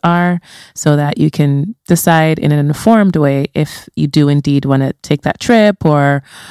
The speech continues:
want to travel for any of the variety of reasons that I mentioned earlier. So firstly, before we get into the episode,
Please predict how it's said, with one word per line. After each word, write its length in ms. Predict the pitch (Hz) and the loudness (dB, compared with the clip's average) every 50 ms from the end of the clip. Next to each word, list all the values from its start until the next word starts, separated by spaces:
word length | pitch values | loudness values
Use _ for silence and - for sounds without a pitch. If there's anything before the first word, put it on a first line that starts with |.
| - _ | -16 _
want 140 | - 143 139 | -2 0 0
to 60 | 143 | 0
travel 400 | 139 - - 151 143 139 147 147 | -2 0 0 0 0 0 -2 -4
for 480 | - - - 151 139 139 139 135 135 - - - _ _ _ _ _ - | -4 -2 -2 0 2 2 2 0 -2 -4 -6 -10 _ _ _ _ _ -2
any 220 | 160 156 156 151 | 0 2 2 2
of 120 | 147 147 | 0 0
the 80 | - 156 | 0 -2
variety 420 | 143 147 143 139 139 139 135 139 | 0 2 2 2 2 2 2 0
of 160 | 135 135 139 147 | -2 -2 -2 -2
reasons 440 | 139 139 - - 135 131 131 - | -4 -4 -2 -2 -4 -4 -4 -4
that 120 | - 135 131 | -4 -2 -2
I 140 | 135 131 135 | 0 0 0
mentioned 440 | 135 131 139 139 - 143 139 - - - | 0 -2 -2 -4 -4 -4 -4 -4 -4 -4
earlier. 540 | - - - 57 50 52 - - 165 147 - _ _ _ _ _ _ _ _ _ _ _ | -4 -4 -4 -4 -6 -6 -6 -6 -6 -8 -12 _ _ _ _ _ _ _ _ _ _ _
So 400 | - - - 165 156 151 156 151 - - - - - - - _ | -20 -4 0 2 2 2 0 -2 -6 -12 -20 -20 -20 -20 -20 _
firstly, 760 | - - - 254 262 285 277 - - 240 233 226 233 240 226 214 | -20 -4 0 2 2 2 0 0 0 2 2 4 4 2 0 2
before 320 | - 185 190 - 240 233 226 | 0 -2 0 2 2 2 2
we 80 | 226 | 2
get 160 | 208 220 208 208 | 0 2 2 2
into 200 | 202 202 - 196 | 2 2 2 0
the 120 | 185 - | 0 -2
episode, 580 | - 170 - 180 - - 165 160 156 156 160 165 | -2 -2 -2 -2 -2 0 0 2 2 2 2 0